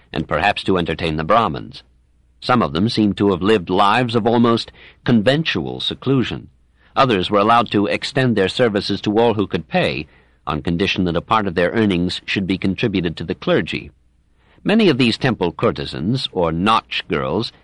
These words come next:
provided dancing and singing in public functions and private gatherings in the style of the geishas of Japan. Some of them learned to read, and, like the hetairae of Greece, furnished cultured conversation in homes where the married women were neither encouraged to read nor allowed to mingle with the guests.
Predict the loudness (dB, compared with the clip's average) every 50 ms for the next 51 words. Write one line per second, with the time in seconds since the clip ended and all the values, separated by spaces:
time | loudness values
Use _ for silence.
0 | _ _ _ _ _ _ _ -2 2 2 2 2 2 2 0 0 2 2 2 2
1 | 0 0 2 2 2 2 2 2 0 0 2 2 4 4 4 2 2 2 2 0
2 | 0 2 -2 -4 -2 0 0 0 0 0 -2 -2 -2 -2 -2 -2 2 2 2 2
3 | 0 -2 -2 0 0 0 0 0 -4 -6 -8 -8 -6 -6 -4 -4 -4 -4 -2 0
4 | 2 2 2 2 2 0 -2 -2 -2 0 0 0 0 0 -2 -4 -4 -4 -6 -8
5 | -6 -6 -8 -6 -4 -4 -4 -2 -4 -6 -8 -10 -14 -20 _ _ _ _ _ _
6 | _ _ _ _ _ _ _ _ _ _ _ -4 0 2 2 2 2 2 2 2
7 | 4 4 4 4 2 0 -2 -4 -6 -6 -4 -2 0 0 0 0 -2 -4 -4 -4
8 | -4 -4 -2 0 0 0 0 -2 _ -4 -2 -2 -2 -4 -4 -2 -2 0 0 2
9 | 2 2 2 0 0 -2 -6 -8 -6 -4 -2 0 0 0 -2 -4 -8 -14 _ _
10 | _ _ _ _ _ 0 0 2 2 2 0 -2 -6 -6 -2 0 0 0 0 0
11 | 0 -2 0 0 0 0 0 0 0 -2 0 0 0 0 0 -2 -2 -2 -2 -2
12 | 0 0 0 0 0 0 -2 -2 0 0 0 0 2 2 2 2 2 2 0 0
13 | 0 0 0 0 0 0 0 0 0 0 0 0 0 0 0 -2 -2 0 0 0
14 | 0 0 -2 -6 -6 -6 -4 -2 -2 -2 -2 0 2 2 2 4 4 4 2 2
15 | 0 -2 -2 0 0 0 -2 -4 -4 -4 -6 -6 -6 -4 -2 0 0 0 0 -4
16 | -8 -16 -20 -20 -20